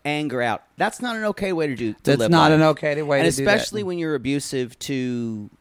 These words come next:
Speaker 1: uh, your partner and other people in your life, uh, it's, it's not okay.
Speaker 2: And again, a reason we s-, talk about her still on this show is because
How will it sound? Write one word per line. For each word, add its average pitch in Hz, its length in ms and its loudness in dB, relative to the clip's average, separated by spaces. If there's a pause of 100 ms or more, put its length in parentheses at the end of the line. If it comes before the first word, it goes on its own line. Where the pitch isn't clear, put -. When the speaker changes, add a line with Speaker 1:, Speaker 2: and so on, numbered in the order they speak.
Speaker 1:
uh, 95 580 -2
your 113 160 -2
partner 135 760 0
and 107 600 -6 (420)
other 139 220 6
people 131 300 -4
in 123 100 -4
your 113 100 -2
life, 117 720 -4 (220)
uh, 98 560 -2 (100)
it's, 127 300 -4
it's - 200 -8
not 180 260 0
okay. - 500 -4 (320)
Speaker 2:
And 175 160 4
again, 180 260 2
a 196 80 4
reason 147 340 0
we 147 100 -2
s-, - 160 -14 (180)
talk 135 300 0
about 120 240 -2
her 101 280 -2
still - 320 -6
on 110 80 -4
this 107 140 -8
show 143 280 -2
is 110 120 -10
because 117 420 -8